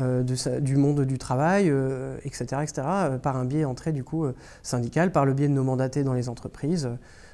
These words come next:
euh, qui sont quand même un vivier assez, euh, assez, euh, important, de fait, puisqu'on est,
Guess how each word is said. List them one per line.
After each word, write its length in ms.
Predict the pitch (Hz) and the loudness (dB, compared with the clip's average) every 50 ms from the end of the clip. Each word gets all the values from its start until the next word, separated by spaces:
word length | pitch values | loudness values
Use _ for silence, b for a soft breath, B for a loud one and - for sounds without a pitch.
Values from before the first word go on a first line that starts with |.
| B B - | B B -10
euh, 240 | 117 113 110 117 | -8 -8 -6 -8
qui 160 | 120 - - 127 | -10 -8 -8 -8
sont 140 | - 127 | -8 -6
quand 100 | 117 - | -6 -4
même 160 | 127 135 147 143 | -2 -2 -2 -2
un 60 | 123 | -2
vivier 320 | 120 123 123 123 131 139 | -2 -4 -4 -4 -4 -4
assez, 260 | 131 127 - - 143 | -4 -4 -4 -4 -4
euh, 80 | 135 123 117 113 139 - B B B B B B B - - | -4 -4 -6 -8 -12 -14 B B B B B B B -14 -6
assez, 400 | - 135 - - 147 147 143 135 | -6 -4 -2 0 0 2 2 0
euh, 140 | 123 120 117 - | 0 -2 -4 -4
important, 480 | 139 135 156 143 - - 185 196 208 - - | -4 -2 -2 -2 0 0 -2 -4 -4 -8 -6
de 120 | - 131 | -6 -4
fait, 300 | 131 160 160 175 - - | -2 -2 -4 -4 -6 -14
puisqu'on 400 | - - - - - 127 123 123 | -14 -16 -14 -10 -8 -8 -6 -6
est, 180 | 120 117 117 - | -6 -8 -8 -10